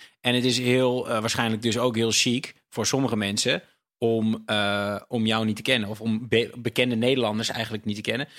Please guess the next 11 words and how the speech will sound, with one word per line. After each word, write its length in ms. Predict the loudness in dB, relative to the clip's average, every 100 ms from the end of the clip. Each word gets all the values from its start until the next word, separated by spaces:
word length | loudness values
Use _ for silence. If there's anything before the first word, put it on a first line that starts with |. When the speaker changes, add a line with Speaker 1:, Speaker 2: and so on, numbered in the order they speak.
| 0
Speaker 1:
Natuurlijk 340 | 2 2 0
ook 80 | 0
wel 140 | 0
veel 220 | 0 0 0
mensen 340 | 2 0 -2
die 140 | -4
bekende 340 | -8 -4 0 2
Nederlanders 520 | 2 2 0 -2 -2
ook 120 | -4
een 80 | -2
beetje 420 | 0 0 -2 -6